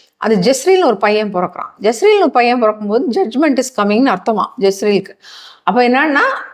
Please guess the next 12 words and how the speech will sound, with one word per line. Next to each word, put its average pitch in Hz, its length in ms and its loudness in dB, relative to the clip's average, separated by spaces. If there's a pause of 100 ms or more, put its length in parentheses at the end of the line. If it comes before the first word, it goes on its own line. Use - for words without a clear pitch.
(160)
கர்த்தர் 220 340 -2
வந்து 254 360 2
உன்னோட 220 100 0
நியாயம் 220 460 0
தீர்க்க 190 340 -6
போறாரு 180 400 0
அப்படி. 151 240 -4 (840)
அடுத்தது 359 520 2
ரெண்டாவது 277 240 0
ஒரு 269 100 -2
பொண்ணு 240 540 -2
பிறக்குது. 165 300 -8